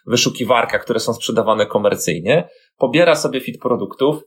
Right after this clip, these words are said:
ta maszyneria sobie coś buduje, a następnie masz kawałek JavaScriptu, który wstawiasz na stronę, osadzasz w pasku wyszukiwarki,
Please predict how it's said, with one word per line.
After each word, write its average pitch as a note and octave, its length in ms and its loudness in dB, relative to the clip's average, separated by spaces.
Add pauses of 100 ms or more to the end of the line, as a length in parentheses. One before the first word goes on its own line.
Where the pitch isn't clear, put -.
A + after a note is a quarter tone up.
ta F3 140 2
maszyneria C#3 640 2
sobie A#2 260 -2
coś A2+ 200 -4
buduje, A2 560 0 (440)
a C#3+ 120 0
następnie D3+ 600 0
masz C#3 200 0
kawałek C#3+ 540 4
JavaScriptu, A#2+ 680 0
który D3+ 220 -2
wstawiasz D3 400 0
na A#2+ 120 -4
stronę, B2 460 0
osadzasz D3+ 580 2
w - 20 -20
pasku - 360 0
wyszukiwarki, A2+ 880 -4